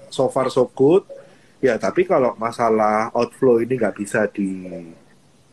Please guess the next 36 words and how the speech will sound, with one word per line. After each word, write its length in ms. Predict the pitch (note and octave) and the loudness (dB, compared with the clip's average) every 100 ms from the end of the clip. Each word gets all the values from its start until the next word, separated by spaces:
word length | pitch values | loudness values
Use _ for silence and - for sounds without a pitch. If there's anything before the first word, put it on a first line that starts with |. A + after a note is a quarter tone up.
| _ _ _ | _ _ _
eh, 480 | B2 A#2 A2 A2 A2 A2 | 0 2 4 4 2 2
mitigasi, 720 | B2+ C3 B2+ G2+ - G3+ C#3 | 0 0 -2 -2 0 2 2
ya, 240 | F#2 E2+ - - _ _ A#2+ | 0 -6 -12 -20 _ _ -6
masalah 280 | A#2 A#2+ A2+ | -2 -2 0
kita 200 | C3+ F3 | -2 0
cuma 200 | D#3+ C#3 | 0 0
dari 180 | A2+ G#2 | 0 0
outflow 380 | G#2+ - A#2 | 0 2 2
itu 80 | G#2 | 4
doang 280 | A2+ C#3+ C#3 | 2 2 0
sih. 140 | A2+ A#2 _ _ _ _ - | -4 -8 _ _ _ _ -2
Walaupun 400 | C3 C3 E3+ E3 | 2 2 2 2
fundamental 480 | E3 B2+ C3 C#3 C3+ | 2 2 0 0 -2
kita 240 | C#3 D3 | 0 -2
baik-baik 380 | C#3 - A#2 A2 | -4 -6 -6 -2
saja, 320 | B2+ - F3+ | -2 0 0
kalau, 240 | E3+ C3+ A2+ - - - - - - - - | 2 2 0 -4 -20 -20 -20 -20 -18 -16 -4
eh, 560 | A#2 A#2+ A#2 A#2 A2 A2+ | -2 0 0 2 0 0
uangnya 320 | C#3 C3+ C#3 | -2 -2 -4
keluar 240 | C3+ C#3 B2+ | 0 0 0
terus, 240 | C#3+ F#3+ | 0 0
di 80 | C#3 | 0
mana 480 | A#2+ A2 B2+ B2 B2 | -2 -2 -2 -2 -2
asing 240 | B2 - C#3 | -6 -6 -8
di 80 | A#2+ | -6
kita 320 | C3 A#2+ B2+ | -4 -2 -2
juga 600 | A#2 - A#2+ A2 G#2+ G2+ - _ _ _ _ _ _ - | -2 0 0 2 2 0 -8 _ _ _ _ _ _ -10
empat 140 | C3 B2 | -6 0
puluh 160 | B2+ | 2
persen 320 | B2+ B2+ C3 B2+ | 2 0 -4 -2
something 340 | C3 C3 E3 | -4 -4 -2
ya, 180 | A#2+ G#2+ - _ _ _ _ _ - _ _ - | 0 -2 -6 _ _ _ _ _ -20 _ _ -2
ya 100 | A#2 | 0
pasti 180 | A2+ - | 0 -2
kerasa 380 | D3 C3+ - A#2 | -2 -2 0 -2
juga. 340 | A#2+ - F#2 | -2 -2 -4